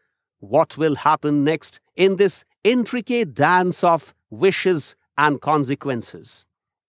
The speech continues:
As we journey deeper into this tale, the mysterious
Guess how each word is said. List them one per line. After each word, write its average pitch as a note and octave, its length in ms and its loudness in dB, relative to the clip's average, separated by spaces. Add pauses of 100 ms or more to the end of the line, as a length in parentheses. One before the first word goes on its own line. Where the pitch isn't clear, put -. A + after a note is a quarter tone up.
(360)
As C3+ 400 0
we C3 160 -6
journey F3 600 2
deeper A#2 680 -4 (260)
into C#3 260 0
this B2 240 -4
tale, G3 460 2 (340)
the D#3 160 0
mysterious A3+ 920 0